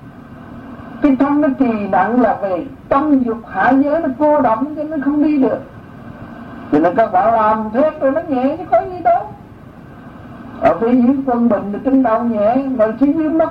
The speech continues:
quân bình thì trên đầu động. Thử thiện các bạn đòi dục chút có thể nó kéo mà các bạn rồi.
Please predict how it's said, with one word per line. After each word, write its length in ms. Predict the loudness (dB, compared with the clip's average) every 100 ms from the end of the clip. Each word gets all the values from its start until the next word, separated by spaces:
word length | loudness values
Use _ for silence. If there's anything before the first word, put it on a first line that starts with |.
| 0
quân 220 | 2 2
bình 280 | 0 -2 -2
thì 60 | 0
trên 180 | 2 4
đầu 160 | 2
động. 340 | 2 0 -2 -6 -14 -20 -20 -20 -20 -20 -20 -20 -18 -18 -8 0
Thử 180 | 2 2
thiện 280 | 0 -2 -2
các 140 | -2 0
bạn 220 | 2 2
đòi 140 | 0 0
dục 100 | -2 0 0
chút 120 | -2 -2
có 120 | -2
thể 140 | 0
nó 100 | 0 0
kéo 200 | 0 0
mà 160 | -2 -4
các 200 | -4 -2
bạn 200 | -2 0
rồi. 180 | -2